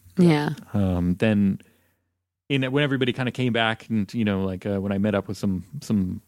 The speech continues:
Speaker 2: Star Wars people in college during the Dark Ages, between the end of the original trilogy and the whole,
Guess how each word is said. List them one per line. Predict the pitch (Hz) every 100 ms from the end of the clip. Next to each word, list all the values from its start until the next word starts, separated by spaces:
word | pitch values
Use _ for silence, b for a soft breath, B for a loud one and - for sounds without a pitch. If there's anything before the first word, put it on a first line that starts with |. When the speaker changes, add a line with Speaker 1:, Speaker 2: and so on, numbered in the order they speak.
| _ _ - _
Speaker 2:
Star | - 110
Wars | 104 98 -
people | 98 98 98
in | 98
college | 98 95 - -
during | - 98
the | 95
Dark | 92 87
Ages, | 98 85 90 -
between | - 107 98 90
the | 92 95
end | 95 92
of | 92
the | 98
original | 92 98 117 120 101
trilogy | 123 107 98 98
and | 95
the | 90
whole, | 92 90 87 101